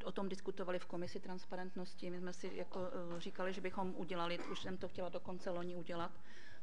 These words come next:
tak já si v pátek zajdu asi do tří, do čtyř škol přes oběd, protože pak už jdu do Lázní. Tak, eh, eh,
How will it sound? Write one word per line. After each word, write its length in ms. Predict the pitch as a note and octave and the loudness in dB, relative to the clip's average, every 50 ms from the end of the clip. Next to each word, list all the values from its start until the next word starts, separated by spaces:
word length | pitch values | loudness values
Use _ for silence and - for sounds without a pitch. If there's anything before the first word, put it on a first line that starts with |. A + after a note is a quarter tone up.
| - | 0
tak 160 | - - E3+ F3 | 0 0 0 0
já 180 | F3 E3+ E3+ | 0 0 0
si 160 | E3+ - G#3 | 0 0 -2
v 60 | F3+ - | -2 0
pátek 420 | - F3+ E3+ E3 - F#3 F3+ F3 | 0 0 0 0 2 0 0 0
zajdu 280 | F#3 F3+ F3 F3+ F3 F3 | 0 0 0 0 0 0
asi 160 | E3+ - F#3 | 0 0 0
do 100 | E3+ F3 | 0 0
tří, 220 | - - - F#3 | 0 0 0 0
do 160 | D#3+ E3 F3+ | 0 0 0
čtyř 240 | F3 - - F#3+ F#3 | 0 0 0 0 0
škol 420 | - - - - D#3+ D#3 E3 F3+ G3 - - | 0 0 0 0 0 2 0 0 0 0 0
přes 220 | - - F#3 E3+ F3+ | 0 0 0 2 2
oběd, 280 | F3 E3 E3+ E3 E3 | 2 2 2 2 2
protože 180 | - F#3 - E3+ | 0 0 0 0
pak 140 | E3+ E3 D#3+ | 0 0 0
už 120 | E3 E3+ | 0 0
jdu 80 | E3+ F3 | 0 0
do 100 | E3 D#3+ | 2 2
Lázní. 460 | D#3 D3+ D#3 D3+ D#3 D#3 D#3 E3 D#3+ - - - - - - - - - - - - | 2 0 0 0 0 0 0 0 0 0 -2 -2 -2 -2 -2 -2 -2 -2 -2 0 0
Tak, 240 | E3+ D#3+ - - | 0 0 2 2
eh, 40 | E3+ | 2
eh, 1080 | E3 E3 E3 D#3+ D#3+ E3 E3 - - F3 E3+ E3 E3 E3 D#3+ E3 E3 E3 E3 E3 E3 | 2 4 2 2 2 0 0 0 0 0 0 0 0 0 0 0 0 0 0 -2 -2